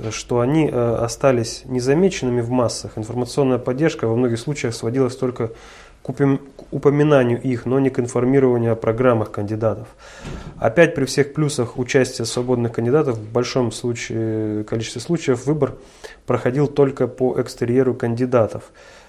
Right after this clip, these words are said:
Э, ко дню голосования никто понятия не имел, кто баллотируется, какие взгляды, какой уровень понимания и так далее. Э, ну и, собственно, вас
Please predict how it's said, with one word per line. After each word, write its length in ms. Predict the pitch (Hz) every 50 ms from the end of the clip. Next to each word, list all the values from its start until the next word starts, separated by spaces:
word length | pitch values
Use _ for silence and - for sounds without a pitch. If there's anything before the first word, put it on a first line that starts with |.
| - _
Э, 140 | - - 113
ко 160 | 107 - -
дню 160 | 160 151 160 147
голосования 500 | 139 135 131 127 - 151 156 147 131 123
никто 680 | 123 120 120 - - 156 156 151 143 135 123 113 117 113
понятия 420 | - 123 135 139 131 120 127 123 113
не 100 | 113 110
имел, 140 | 110 104 101
кто 240 | - - - 151 151
баллотируется, 960 | 147 143 135 131 127 127 - 131 131 127 123 120 120 - - - 117 113 110
какие 480 | - - 110 110 - - 147 147 143
взгляды, 460 | 131 123 123 123 123 127 127 120 117
какой 300 | 120 - 113 110 - 143
уровень 200 | 135 131 123 120
понимания 500 | 120 117 117 113 113 120 127 123 120 117
и 20 | 113
так 240 | 110 - 117 113 113
далее. 380 | 117 113 107 104 98 95 - - - - - - - - - - - - - - - -
Э, 340 | - - 131 123 123 123 127 131
ну 120 | 160 165
и, 20 | 151
собственно, 580 | 143 156 147 147 - - 135 127 123 120 120
вас 300 | 117 117 120 127 123 -